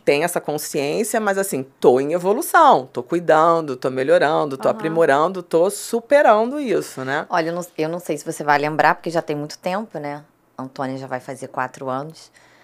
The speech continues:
Speaker 3: Mas essa configuração veio no mapa dela também, da gagueira. E quando, eu não lembro mais ou menos que idade ela tinha. Quando ela começou a falar, acho que com dois anos de idade, ela ga-,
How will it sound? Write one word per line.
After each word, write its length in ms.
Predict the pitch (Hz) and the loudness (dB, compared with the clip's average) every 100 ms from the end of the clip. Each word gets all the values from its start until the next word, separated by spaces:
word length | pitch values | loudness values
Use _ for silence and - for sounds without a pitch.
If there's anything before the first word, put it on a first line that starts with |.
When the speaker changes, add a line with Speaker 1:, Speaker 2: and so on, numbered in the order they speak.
| _ | _
Speaker 3:
Mas 140 | 165 160 | -4 -2
essa 160 | 190 | -2
configuração 600 | 196 190 202 196 202 202 202 | -2 -6 0 0 2 0 0
veio 260 | 185 196 | 2 2
no 220 | 190 190 | 0 0
mapa 260 | 185 180 190 | 4 4 4
dela 260 | 180 175 175 | 4 4 2
também, 460 | 202 190 156 156 _ _ _ _ | 0 -2 -4 -8 _ _ _ _
da 140 | - 165 | -2 0
gagueira. 580 | 175 170 151 151 139 139 _ - - _ _ | 0 -2 -2 -2 -4 -8 _ -20 -20 _ _
E 720 | 175 175 180 175 175 165 160 156 _ _ _ | -10 -6 -6 -4 -4 -2 -2 -4 _ _ _
quando, 380 | 160 175 175 - | -4 -2 -8 -8
eu 80 | |
não 100 | 220 | -6
lembro 260 | 247 190 185 | -2 -2 -2
mais 120 | 170 | -4
ou 60 | 165 | -4
menos 220 | 156 160 | -6 -8
que 100 | - | -4
idade 300 | 147 151 165 | 4 4 4
ela 100 | 151 | -2
tinha. 80 | - | -4
Quando 140 | 339 | -2
ela 100 | 508 | 0
começou 280 | 277 254 254 | 2 2 2
a 20 | |
falar, 180 | - 190 | 8 8
acho 140 | 208 | 8
que 60 | - | 0
com 140 | 190 | -6
dois 220 | 180 180 175 | -2 0 0
anos 220 | 175 160 | -4 -4
de 80 | 156 | 4
idade, 580 | 156 196 190 151 147 - - _ _ _ - - | 6 8 4 -2 -8 -10 -20 _ _ _ -20 2
ela 1120 | 170 180 185 190 196 190 185 175 156 151 160 _ _ _ 180 - | 4 8 10 10 10 10 10 10 8 4 -2 _ _ _ -14 2
ga-, 160 | 202 | 4